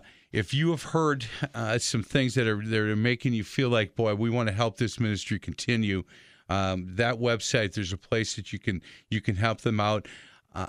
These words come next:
I would recommend checking them out on Facebook as well, Get Strong Ministries. There's some really good pictures, some great stories that we had talked about earlier, uh, in this show. And,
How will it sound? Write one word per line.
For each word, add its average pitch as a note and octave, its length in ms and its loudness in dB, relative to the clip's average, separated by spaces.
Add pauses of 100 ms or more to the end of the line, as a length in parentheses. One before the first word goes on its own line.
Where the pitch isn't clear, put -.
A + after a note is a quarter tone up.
I A#2 120 2
would B2 120 2
recommend C#3+ 500 2
checking C#3+ 320 0
them A#2+ 100 0
out A#2+ 160 2
on A2 100 0
Facebook F#2+ 560 -2
as F2 100 -4
well, G#2 200 0
Get G#2+ 200 0
Strong G#2 360 0
Ministries. G2+ 500 -2
There's G2 160 -2
some F#2+ 240 -2
really A#2+ 220 0
good G#2+ 240 -2
pictures, G2+ 500 -2 (360)
some G#2 200 0
great A#2+ 280 0
stories A2+ 360 0
that G2 120 -4
we B2 120 0
had A#2+ 140 -2
talked C#3 340 0
about A2+ 300 0
earlier, A2+ 520 0 (460)
uh, G2+ 300 0
in A#2 240 0
this G#2+ 160 -2
show. A2 520 0
And, G2 240 -2